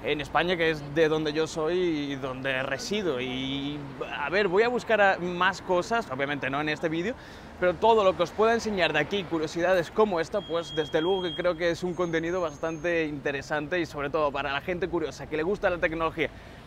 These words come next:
y a las que nos gusta también comprar de manera online, pues, eh, yo creo que es bastante interesante, ¿no?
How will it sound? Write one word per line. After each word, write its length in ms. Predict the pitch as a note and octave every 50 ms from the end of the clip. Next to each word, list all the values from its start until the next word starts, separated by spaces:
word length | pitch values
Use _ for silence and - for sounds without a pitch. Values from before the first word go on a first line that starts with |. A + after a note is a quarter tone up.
| - - -
y 100 | F3 F3+
a 80 | E3+
las 160 | E3+ E3 D#3 -
que 140 | - G3
nos 140 | F#3 F3+ D#3
gusta 280 | G3+ G#3+ F3+ D#3 F#3 D#3+
también 300 | E3 D#3+ F3 F3+ F3+ E3
comprar 680 | C#3+ D3+ D3 D3 C3 F3 F3 E3+ D3+ D3 G#2+ G#2 B2
de 240 | C3 C3 C3 D3 D3
manera 400 | D3 D3+ D#3+ E3+ E3 D3+ C#3+ B2+
online, 360 | C#3+ D#3 D#3 D3 C#3 D3 E3+ - - - - - - -
pues, 360 | D3 F3 G3 G3+ F3+ - - C#3+
eh, 500 | D3+ D3+ D3 C#3+ C#3+ C#3+ C#3 C#3 C#3 C3+ C3 C3+ C#3
yo 100 | E3 G3+
creo 140 | G#3+ C4+ C#4
que 60 | D4+
es 100 | C#4+ G3+
bastante 560 | F#3 D#3+ - F3 D#3 D3 C#3+ C3+ C#3 C3+ C3+ C3+
interesante, 640 | C3+ B2 B2 C#3 C3+ C3 - D3+ C3 B2+ A#2+ A#2
¿no? 140 | A2+ C3